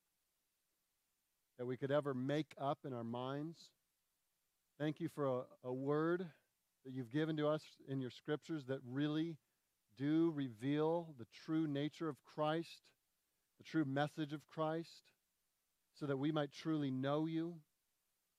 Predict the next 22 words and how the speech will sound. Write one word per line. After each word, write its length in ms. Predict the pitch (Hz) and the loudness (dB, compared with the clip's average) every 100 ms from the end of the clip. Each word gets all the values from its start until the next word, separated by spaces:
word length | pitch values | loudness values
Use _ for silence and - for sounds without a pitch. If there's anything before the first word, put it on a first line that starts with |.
| _ _ _ _ _ _ _ 143 | _ _ _ _ _ _ _ 0
Oh 80 | |
Lord, 240 | 147 156 165 | 4 6 4
if 100 | - | 4
there 140 | 170 | 4
are 80 | 160 | 4
people 400 | - 175 170 170 | 2 0 2 2
here 240 | 151 165 | 4 4
who 80 | 151 | 4
are 100 | 151 | 4
like 240 | 151 160 160 | 6 4 4
the 60 | 156 | 0
great 260 | 151 160 | 2 2
crowd, 500 | - 160 160 147 120 | 2 2 4 2 0
they 160 | 120 135 | -2 -2
know 220 | 143 165 | 2 4
about 360 | 160 139 165 165 | 4 6 4 4
Jesus, 360 | 151 165 156 143 | 4 4 2 -8
but 120 | 139 | -4
they 60 | 151 | 0
don't 200 | 156 147 | 2 2
know 220 | 147 147 | 2 0
him. 280 | 135 123 | -2 -4